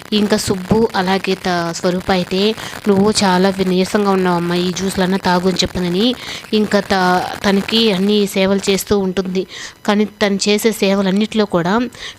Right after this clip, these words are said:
కానీ ఆ రోజు ఎందుకు మా నాన్న గురించి, ఆ, మా నాన్న అబద్ధం చెప్పాడు, జైల్లో లేడని చెప్పనని అని ఆలోచిస్తూ ఉంటుంది. ఇంకంతా తాగేసిన తర్వాత ఇంక డాక్టర్ అమ్మ అయితే వచ్చి, "తను చాలా బా-, బాగుంది, కానీ ఈరోజు తీసుకెళ్ళొచ్చా?" అని చెప్పని స్వరూప అయితే అడుగుతుంది. "లేదు, ఈరోజు వెళ్ళకూడదు,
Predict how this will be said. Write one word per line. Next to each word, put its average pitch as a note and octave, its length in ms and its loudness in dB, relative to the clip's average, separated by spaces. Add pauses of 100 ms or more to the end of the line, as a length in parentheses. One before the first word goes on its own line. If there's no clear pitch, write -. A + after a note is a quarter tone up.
కానీ A3+ 320 2
ఆ G3+ 120 4
రోజు G3+ 300 2
ఎందుకు G#3 320 2
మా G3+ 100 0
నాన్న F#3 280 0
గురించి, F#3+ 380 -2 (500)
ఆ, F3+ 240 0
మా F#3 200 -2
నాన్న F#3 260 0
అబద్ధం G3 320 -2
చెప్పాడు, F#3+ 420 -2
జైల్లో F#3+ 420 0
లేడని G3 360 2
చెప్పనని F#3 500 -4 (460)
అని A3 200 2 (240)
ఆలోచిస్తూ G#3 500 -2
ఉంటుంది. F#3 400 -4
ఇంకంతా G3 400 -8
తాగేసిన G#3 460 -6
తర్వాత F3+ 400 -8 (500)
ఇంక A#3+ 140 -2
డాక్టర్ F#3+ 360 -6
అమ్మ G#3+ 100 -6
అయితే F#3+ 180 -6
వచ్చి, F3+ 240 -6
"తను G#3 360 -2
చాలా G3 280 -4
బా-, F3+ 320 -8 (360)
బాగుంది, G3 460 2 (520)
కానీ A3 220 2
ఈరోజు A3 420 2
తీసుకెళ్ళొచ్చా?" G3+ 580 0
అని F#3 100 -2
చెప్పని G#3+ 240 -2
స్వరూప G3 300 0
అయితే F#3+ 180 0
అడుగుతుంది. F3 400 0
"లేదు, G3 280 4
ఈరోజు G3 360 2
వెళ్ళకూడదు, F#3 520 0